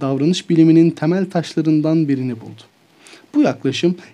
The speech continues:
yarım yüzyıl boyunca psikoloji üzerinde hakimiyet kuracak prensiplerden biri oldu. Pavlov'un denekleri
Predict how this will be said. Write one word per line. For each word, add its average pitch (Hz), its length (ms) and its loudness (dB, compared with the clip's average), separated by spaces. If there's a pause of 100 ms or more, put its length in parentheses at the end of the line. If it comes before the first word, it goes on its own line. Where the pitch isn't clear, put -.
yarım 247 300 6
yüzyıl 180 420 0
boyunca 131 340 0
psikoloji 185 460 0
üzerinde 131 400 0
hakimiyet 156 500 -2
kuracak 139 480 -8
prensiplerden 139 800 -4
biri 175 160 0
oldu. 113 320 -8 (560)
Pavlov'un 131 640 -2
denekleri 123 600 -6